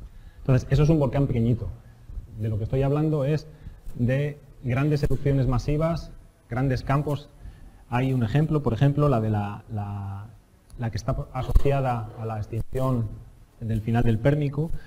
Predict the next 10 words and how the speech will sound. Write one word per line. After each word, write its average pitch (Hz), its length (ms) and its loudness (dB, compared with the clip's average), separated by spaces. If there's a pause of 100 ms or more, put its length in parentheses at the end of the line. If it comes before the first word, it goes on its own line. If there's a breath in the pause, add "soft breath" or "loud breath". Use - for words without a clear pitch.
(280 loud breath)
que 113 120 0
se 113 100 -2
llaman 123 380 -2
las, - 240 -8 (100)
las 107 520 -8 (160)
trampas 123 320 2
siberianas. 147 560 2
Es - 100 -8
una 123 140 2
gran, 127 280 2